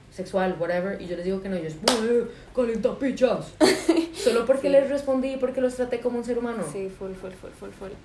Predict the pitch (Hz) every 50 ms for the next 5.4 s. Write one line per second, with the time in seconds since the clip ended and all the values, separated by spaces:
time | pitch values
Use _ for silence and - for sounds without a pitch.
0 | - - - - - - - 208 220 220 247 262 285 294 247 202 185 175 175 214
1 | 247 233 214 214 - - 196 190 185 185 180 180 185 208 208 - 233 233 233 262
2 | 262 262 254 226 196 185 185 185 208 220 214 196 175 - - - 208 208 208 190
3 | 185 190 - 185 175 175 180 185 202 202 208 196 - - 202 185 185 190 214 202
4 | 208 208 196 202 202 196 202 202 202 208 208 208 208 - - 208 208 202 196 190
5 | 190 - - 190 185 175 175 180